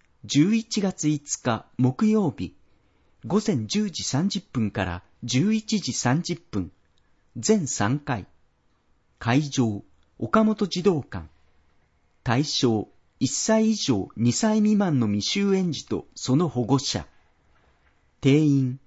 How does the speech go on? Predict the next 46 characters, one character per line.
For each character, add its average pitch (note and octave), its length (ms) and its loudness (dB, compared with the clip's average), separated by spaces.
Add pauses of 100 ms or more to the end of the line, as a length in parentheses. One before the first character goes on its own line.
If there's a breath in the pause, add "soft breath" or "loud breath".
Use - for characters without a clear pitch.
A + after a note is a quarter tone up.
(140)
先 F3 280 0
着 - 240 -4
八 A#2+ 260 -4
組。 - 240 -2 (1080)
申 E3 220 4
し - 140 -4
込 G#3 140 0
み G3 100 0
開 E3 240 -4
始、 C#3 400 -4 (100)
方 - 220 2
法。 A2+ 440 -4 (720)
八 C3+ 300 -2
月 G#3 240 -2
二 D#3 160 -2
十 - 140 -14
日 B2+ 260 -4 (100)
午 F#3+ 200 2
前 D3+ 180 2
十 G3+ 240 -2
時 - 140 -10
か G2+ 160 -2
ら F2+ 180 -4 (400)
直 C3+ 160 2
接 D3 580 -2 (140)
ま C3 160 4
た A3 140 -2
は D#3 180 -2
電 A#2+ 240 2
話 B2+ 140 -2
で G#2+ 240 -4 (280 soft breath)
岡 G#3 280 2
本 G#3 240 0
児 D#3+ 180 -6
童 F#3 220 2
館。 F2 280 -6 (640)
電 C3 320 4
話、 A2+ 260 -2 (120)
六 B2 300 2
七 A3 300 2
三 G2 360 -4 (300)
二 G#3 300 6
零 F#3 260 2
零 D3+ 300 2
六 D#3+ 280 -2
へ。 F2+ 160 -2